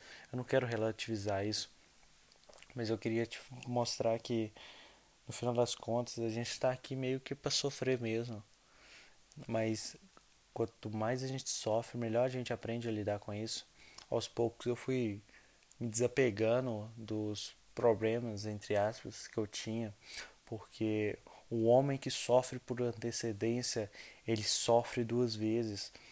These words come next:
É, tem uma frase de Seneca que fala sobre isso, mas agora eu não vou lembrar. Enfim, o sofrimento é inerente à nossa existência.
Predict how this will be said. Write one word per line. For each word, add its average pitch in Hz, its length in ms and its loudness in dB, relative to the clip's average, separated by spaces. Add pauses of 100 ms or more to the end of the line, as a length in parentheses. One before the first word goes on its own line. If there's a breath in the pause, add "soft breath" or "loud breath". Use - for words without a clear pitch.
(240 loud breath)
É, 104 540 -2
tem 143 100 0
uma 143 140 2
frase 139 560 4
de 123 140 -6
Seneca 113 600 -2
que 123 140 -4
fala 123 300 2
sobre 127 340 0
isso, 117 300 2
mas 107 180 -4
agora 110 280 -4
eu 113 40 -6
não 110 100 -6
vou 107 120 -2
lembrar. 104 440 -2 (800 loud breath)
Enfim, 107 520 -2 (960 loud breath)
o 131 80 -6
sofrimento 123 720 -2
é - 20 2
inerente 123 680 -2
à 123 40 -4
nossa 117 260 -6
existência. 120 880 -4